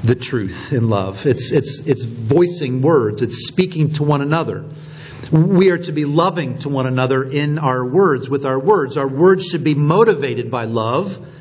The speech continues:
and our words should be characterized by love. Our motivation must be the love of God for us. L-, love must be what compels us to speak the truth to one another,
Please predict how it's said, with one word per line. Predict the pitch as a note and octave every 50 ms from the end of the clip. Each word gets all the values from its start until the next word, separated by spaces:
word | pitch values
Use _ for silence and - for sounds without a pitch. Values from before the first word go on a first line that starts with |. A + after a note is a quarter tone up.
| - - - - - - - - - - - - -
and | - F3+ G#3 A3 G3
our | G#3 G3+ G3
words | F#3 F#3 G#3 G#3+ A3 G#3 -
should | - A3 F#3 E3+
be | F3 E3+ E3
characterized | - - - A#3 A#3 A#3 A#3 A#3 F#3 F3 D3 C3 A#2 A2 A2 A2 G#2+ A2
by | - B2+ G#2+ G#2
love. | G#2+ A2+ G#2 F#2+ G2 G#2 G#2+ A2 - - - - - - - - - - - - - - - - - - - -
Our | E3 E3+
motivation | E3+ F3+ G#3 A3 G#3+ F#3+ F3 G#3+ A3+ B3+ - - - F#3 D3+ D3 D3+
must | F3 G#3 B3 - - - -
be | F3+ E3
the | D3+ D#3
love | C#3+ D#3 F#3+ A3+ A#3
of | A3+ F#3+ F3
God | D3+ E3 D#3+ D#3+ D#3 D#3 D#3
for | D3+ F3 E3+
us. | G3 G#3+ G3+ D3 - - - - - - - - - - - - - - - - - -
L-, | - G3+ G#3+ G#3
love | G3+ G3+ A3+ A#3 F#3+ F#3
must | G3+ A3 A#3 A3+ -
be | G3+
what | F3+ D#3+ E3+ E3+ E3+
compels | - - G3+ F#3 G3 - - A3+ B3+ C4+ B3+ - E3+
us | F3 C3+ C3 - -
to | - D#3+
speak | - - - - - A#3+ B3 B3 B3 - -
the | A3+
truth | A#3 - - - A3+ G#3 E3+ - E3+ D3+
to | - F3+
one | E3+ E3 D#3+ E3
another, | D#3+ D#3+ F3 F3+ C#3+ A2 G#2 B2 F3 F#3+ -